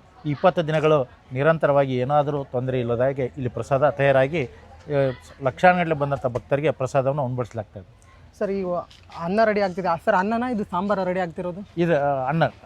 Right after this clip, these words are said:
Speaker 1: ಅನ್ನ
Speaker 2: ರೆಡಿ
Speaker 1: ರೆಡಿ ಆಗ್ತದೆ.
Speaker 2: ಸರ್, ಎಷ್ಟು ಬೋಗಣಿ ರೆಡಿ ಆಗುತ್ತೆ ಒಂದು ದಿನಕ್ಕೆ?
Speaker 1: ಈಗ ನಾವು ದಿನಕ್ಕೆಲ್ಲ, ದಿನಕ್ಕೆ ನಾವು ಕ್ವಿಂಟಲ್, ಕ್ವಿಂಟಲ್ ಲೆಕ್ಕಕ್ಕೆ ಹಾಕ್ತೀವಿ. ದಿನ ದ-, ಈಗ ಡಬರಿ ಈಗ ಇಡ್ತೀವಿ, ಹಳ್ಳಮಳ ಬರ್ತಾವು ಹೋಗ್ತಾವು,
Speaker 2: ಹಾ,
Speaker 1: ಈ ಕ್ವಿಂಟಲ್ ಲೆಕ್ಕಕ್ಕೆ ಹಾಕ್ತೀವಿ.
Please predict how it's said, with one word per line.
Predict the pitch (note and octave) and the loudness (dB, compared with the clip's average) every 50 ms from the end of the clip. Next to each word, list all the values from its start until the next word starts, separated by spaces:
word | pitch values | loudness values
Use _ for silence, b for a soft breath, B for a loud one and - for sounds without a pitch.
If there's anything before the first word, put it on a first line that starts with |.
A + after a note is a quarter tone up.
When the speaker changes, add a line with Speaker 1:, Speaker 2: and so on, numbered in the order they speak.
| - - | -12 -8
Speaker 1:
ಅನ್ನ | D#3+ F3 G3 G#3+ G#3 | -4 0 4 6 6
Speaker 2:
ರೆಡಿ | - D#3 C#3+ | 6 6 4
Speaker 1:
ರೆಡಿ | C3 B2+ | 4 0
ಆಗ್ತದೆ. | B2 G2+ - - A#2 A#2 - | 0 -2 -4 -8 -12 -8 -6
Speaker 2:
ಸರ್, | - F#3 F3+ | -4 -4 -4
ಎಷ್ಟು | F#3 - - G3+ | -4 -6 -2 0
ಬೋಗಣಿ | G3+ G#3+ A3 A#3+ B3 A#3+ | 2 2 4 4 2 2
ರೆಡಿ | A3+ G3+ G#3 | 2 2 0
ಆಗುತ್ತೆ | G3+ F3+ F#3+ D#3+ F#3+ | 0 -2 -2 -4 -6
ಒಂದು | F3 E3+ E3+ E3 | -6 -6 -6 -8
ದಿನಕ್ಕೆ? | D#3+ E3 E3+ D#3 - E3 - - - - - - - | -10 -10 -12 -14 -16 -18 -20 -20 -20 -20 -14 -4 -2
Speaker 1:
ಈಗ | F#3+ G#3 F3+ E3+ | 0 0 4 6
ನಾವು | F3+ F#3+ F#3+ F#3 F#3 F3+ E3+ D#3 D3+ | 8 8 8 6 4 2 0 -2 -2
ದಿನಕ್ಕೆಲ್ಲ, | F#3 F#3 F3 - E3+ D3+ C#3 | -4 -4 -4 -2 0 0 0
ದಿನಕ್ಕೆ | B2 - C#3+ D#3+ F3+ E3 F3+ | 0 0 -2 -2 -2 2 2
ನಾವು | F3+ E3+ | 2 2
ಕ್ವಿಂಟಲ್, | - - E3 E3+ G#3+ G#3 G3 G3 D#3 | 2 0 -2 2 4 4 4 4 2
ಕ್ವಿಂಟಲ್ | - - E3 E3 G#3 G#3 G3+ | -2 -4 0 4 4 6 6
ಲೆಕ್ಕಕ್ಕೆ | F#3 F#3+ - F#3 - E3 | 6 4 4 4 4 4
ಹಾಕ್ತೀವಿ. | D3+ C#3 - - B2+ B2+ - - - - - - - - - - - - | 4 2 0 -6 -8 -8 -8 -10 -12 -18 -20 -20 -20 -20 -20 -14 -4 0
ದಿನ | D3 E3+ F#3+ F#3 | 4 4 6 6
ದ-, | D3+ F3 | 6 6
ಈಗ | E3 D#3+ D#3 E3 D3+ | 6 6 4 4 4
ಡಬರಿ | D#3 D#3+ E3 F#3+ F3+ E3+ | 6 6 6 6 4 4
ಈಗ | D3+ | 4
ಇಡ್ತೀವಿ, | D#3+ E3+ E3 E3 - F#3 F3 D#3+ | 4 4 2 4 4 4 4 6
ಹಳ್ಳಮಳ | D3 D3+ D#3+ D#3+ D#3+ D#3+ D3 | 6 4 4 4 4 2 0
ಬರ್ತಾವು | C3 C#3 C#3+ C#3 - D#3+ D3+ D3 C#3+ C#3+ | 0 0 -2 0 0 0 2 2 0 -2
ಹೋಗ್ತಾವು, | C#3+ C3+ - E3 D#3 D3 D#3+ | -4 -2 0 2 2 2 2
Speaker 2:
ಹಾ, | E3 - - - F#3+ G3 | 0 -4 -8 -14 -10 -6
Speaker 1:
ಈ | F#3+ D#3 E3+ | -2 0 0
ಕ್ವಿಂಟಲ್ | - - E3+ E3 E3 G#3+ G3+ G3 | 2 2 0 2 4 4 4 6
ಲೆಕ್ಕಕ್ಕೆ | F#3+ E3+ F#3+ F3+ - D#3 | 4 4 4 2 4 2
ಹಾಕ್ತೀವಿ. | D3 B2 - B2 A2 | 0 0 -2 -8 -12